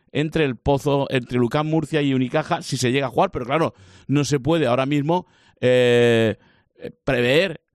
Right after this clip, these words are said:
y, y, y hacer que, por ejemplo, cualquiera de los equipos, bueno, pues si, si ucam gana el sábado y s-, tres cero la eliminatoria, pues ala, eh, jugamos el lunes. No, eso hay que preverlo ya. U-, el Pozo Murcia Costa Cálida ha pedido jugar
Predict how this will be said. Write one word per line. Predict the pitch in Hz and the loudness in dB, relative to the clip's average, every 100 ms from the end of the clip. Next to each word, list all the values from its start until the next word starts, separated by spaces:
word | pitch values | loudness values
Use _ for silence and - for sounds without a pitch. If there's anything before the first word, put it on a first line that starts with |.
| _ _ | _ _
y, | 110 104 - | -14 -12 -8
y, | 127 123 113 | -4 -4 -6
y | 127 123 101 - _ - | -4 -4 -4 -20 _ -6
hacer | 131 123 156 | -4 0 -2
que, | 170 | -2
por | 147 151 | -2 -2
ejemplo, | 170 170 147 | -2 -2 -2
cualquiera | - 117 104 131 131 | -2 -6 -2 0 0
de | |
los | 143 | 0
equipos, | 147 170 175 202 147 _ _ - | 0 -2 0 -2 -4 _ _ -4
bueno, | 175 180 | -4 -2
pues | 147 - | -6 -4
si, | 143 - | -4 -6
si | - - | -6 -2
ucam | 151 190 202 196 196 | 0 0 -2 -4 -4
gana | 180 202 | -2 -2
el | 190 165 | -2 -2
sábado | 208 208 190 185 | 0 0 0 -2
y | 170 | -4
s-, | 156 - _ | -8 -14 _
tres | 180 180 | -2 -2
cero | 180 185 | -2 -2
la | |
eliminatoria, | 185 185 180 196 196 208 190 _ _ _ _ _ - | -2 -2 -2 0 0 0 -2 _ _ _ _ _ -4
pues | 143 | 0
ala, | 156 170 113 _ | 2 0 -4 _
eh, | - 131 131 127 127 | -4 0 0 0 -2
jugamos | 135 165 190 151 | 0 0 0 -2
el | 143 | 0
lunes. | 175 156 98 - _ _ | 0 -2 -10 -16 _ _
No, | - 135 127 _ | -4 -4 -4 _
eso | - - | -12 -4
hay | 143 | -2
que | 135 135 | -2 -2
preverlo | 143 139 143 156 | 0 -2 -2 0
ya. | 190 208 | 0 -2
U-, | - 123 - _ _ _ - | -6 -10 -10 _ _ _ -4
el | 143 | -2
Pozo | 175 170 | -2 -2
Murcia | 170 160 156 | -4 -4 -4
Costa | 160 160 | -2 -2
Cálida | 175 170 | 0 0
ha | 160 | 0
pedido | 160 165 | 0 0
jugar | - 143 175 - | 0 0 -2 -2